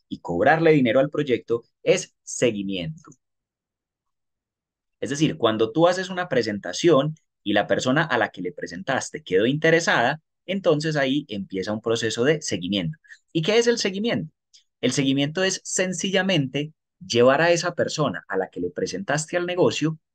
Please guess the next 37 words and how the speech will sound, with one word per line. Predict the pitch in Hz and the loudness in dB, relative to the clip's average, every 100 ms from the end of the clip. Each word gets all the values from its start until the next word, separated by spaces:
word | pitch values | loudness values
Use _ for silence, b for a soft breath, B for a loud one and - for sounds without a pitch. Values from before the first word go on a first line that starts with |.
| - | -4
a | 175 | -2
un | 110 | 0
segundo | - 107 107 110 | -2 -4 -4 -6
espacio. | - 196 196 - _ _ _ _ _ _ _ _ | -6 -8 -8 -12 _ _ _ _ _ _ _ _
Eso | 110 135 | -4 -4
es | |
todo. | 196 160 | -2 -2
Cuando | - 107 113 | 0 2 4
tú | 147 | 2
le | 180 | 4
presentas | 147 123 131 160 | 2 2 0 0
el | 151 | 0
negocio | 117 110 110 135 | 0 0 0 2
a | 147 | 2
alguien | 107 82 85 | 0 -4 -14
y | 98 | -16
esa | 139 | -8
persona | 135 101 110 131 | -8 -4 -4 -2
te | 107 | -2
dice | 98 127 | -2 -4
que | 190 | -4
sí, | 190 196 220 B B _ | -2 -2 -4 B B _
entonces | 101 92 101 98 120 - | -4 2 4 4 0 2
tú | |
lo | 131 131 | 2 2
que | 135 | 2
haces | 135 135 | 2 0
es | 110 - | -6 0
que | 135 | 2
vuelves | 127 143 135 131 135 | 4 4 4 2 0
y | 131 | -2
la | 135 | -4
invitas | 147 160 151 147 156 | 0 -2 0 -4 -4
a | 104 92 | -10 -8
un | 98 | -2
segundo | 117 120 127 127 | 0 2 2 0
espacio | 127 156 110 127 135 | 0 0 0 0 -2